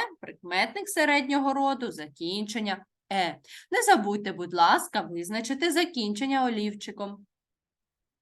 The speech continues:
Ось таким чином ми повторили з вами трішки про прикметник.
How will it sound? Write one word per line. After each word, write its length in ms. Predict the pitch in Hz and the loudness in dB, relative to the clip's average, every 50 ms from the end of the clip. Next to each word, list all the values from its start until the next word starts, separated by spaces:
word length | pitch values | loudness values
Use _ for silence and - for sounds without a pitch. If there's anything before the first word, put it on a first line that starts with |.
| _ _ _ _ _ _ _ - - - - _ | _ _ _ _ _ _ _ -20 -20 -20 -10 _
Ось 200 | - 480 571 571 | 2 4 4 4
таким 340 | - 370 - 294 262 254 254 | 2 0 2 2 2 2 2
чином 320 | 262 330 480 494 - 285 | 2 2 2 2 2 2
ми 160 | 262 339 392 - | 2 2 0 0
повторили 840 | - 240 233 - - 240 254 285 302 311 302 311 330 320 311 285 254 | -2 -4 -4 -2 -2 0 0 2 2 2 2 2 0 0 0 -2 -2
з 100 | 190 180 | -2 0
вами 340 | 190 202 214 240 262 285 294 | 2 2 4 4 2 2 0
трішки 500 | 285 - 180 190 202 208 208 - 277 269 | -2 -6 -8 -8 -6 -6 -4 -4 -4 -4
про 300 | 277 208 185 185 190 185 | -4 -4 -4 -4 -4 -6
прикметник. 720 | - 202 196 - 208 190 185 180 180 - 196 175 - | -6 -8 -8 -4 0 0 0 0 -2 -4 -12 -12 -14